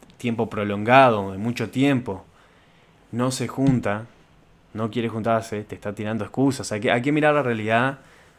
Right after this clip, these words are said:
hay que racionalizar las cosas y entender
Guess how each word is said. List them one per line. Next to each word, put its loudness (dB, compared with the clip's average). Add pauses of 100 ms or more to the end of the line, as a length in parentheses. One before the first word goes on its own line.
(340)
hay -4
que -4 (400)
racionalizar -2
las -2
cosas -2
y -2
entender -4